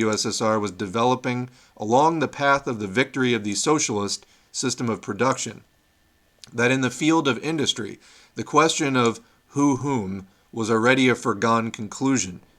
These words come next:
in favor of socialism. By nineteen thirty-six, capitalist elements were completely eliminated in the U S S R. The socialist way of life ousted the rest in all areas of the national economy."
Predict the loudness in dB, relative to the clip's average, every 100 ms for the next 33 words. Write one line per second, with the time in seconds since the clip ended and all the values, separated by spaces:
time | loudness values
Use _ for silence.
0 | -14 -12 -4 0 2 2 0 -2 -2 0
1 | 0 -4 -6 -8 -12 -18 _ _ _ -20
2 | _ -2 2 2 2 -4 -2 0 0 0
3 | 2 2 2 -4 -8 _ 0 2 2 2
4 | 0 2 0 0 -2 -4 -6 -8 -2 2
5 | 2 2 2 2 0 0 -2 -4 -6 -4
6 | -4 -6 -6 -8 -8 -10 -14 _ _ -8
7 | -2 2 2 2 2 2 2 2 2 2
8 | 2 2 -2 _ _ -4 0 0 -2 -2
9 | 0 4 4 4 -2 -6 _ _ -12 -2
10 | 0 0 2 4 4 2 0 -4 -4 -6
11 | -6 -10 -8 -6 -6 -8 -12